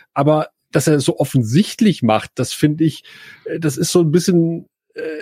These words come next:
in your face und, äh, d-, d-, das macht der Film sonst eigentlich nicht. Er lässt die Leute halt sonst ein bisschen mitdenken und hier macht das halt sehr offensichtlich so, denken sie, "Warum?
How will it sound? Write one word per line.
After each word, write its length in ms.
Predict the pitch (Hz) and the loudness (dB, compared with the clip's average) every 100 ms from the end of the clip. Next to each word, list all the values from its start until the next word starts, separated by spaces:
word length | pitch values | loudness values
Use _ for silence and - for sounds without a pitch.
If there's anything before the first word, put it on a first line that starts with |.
| - - | -12 -2
in 180 | 185 | 2
your 100 | 185 | 2
face 540 | 165 170 170 226 - - | 2 0 2 0 -4 -6
und, 340 | 175 175 170 | 0 0 0
äh, 140 | - 165 | -8 -8
d-, 160 | 165 - - | -8 -10 -12
d-, 160 | 165 165 | -14 -8
das 180 | 165 165 | -2 0
macht 200 | 180 - | 0 0
der 80 | 196 | -2
Film 340 | - 175 190 | 2 2 4
sonst 360 | 151 147 175 - | 4 4 2 -2
eigentlich 480 | 151 165 156 147 - | -2 0 0 0 2
nicht. 260 | 175 - | 0 0
Er 80 | 143 | -2
lässt 240 | 131 147 - | 0 0 2
die 40 | |
Leute 320 | 143 156 165 | 2 2 0
halt 180 | 139 151 | 0 0
sonst 260 | 165 202 202 | 2 2 2
ein 80 | 147 | -2
bisschen 280 | 147 143 135 | 0 0 2
mitdenken 640 | 208 196 147 113 104 107 | 4 4 4 2 -2 -6
und 140 | 107 104 | -8 -2
hier 100 | 139 | 0
macht 260 | 143 151 - | 2 0 -2
das 120 | 131 | -2
halt 140 | 135 | -2
sehr 200 | 131 135 | 0 0
offensichtlich 680 | 139 135 127 110 131 156 156 | 0 0 -2 -2 -4 -2 -2
so, 240 | 147 143 151 | 2 2 0
denken 240 | 143 151 | 0 2
sie, 200 | 143 143 | 2 0
"Warum? 520 | 143 131 202 277 131 | 0 2 2 2 0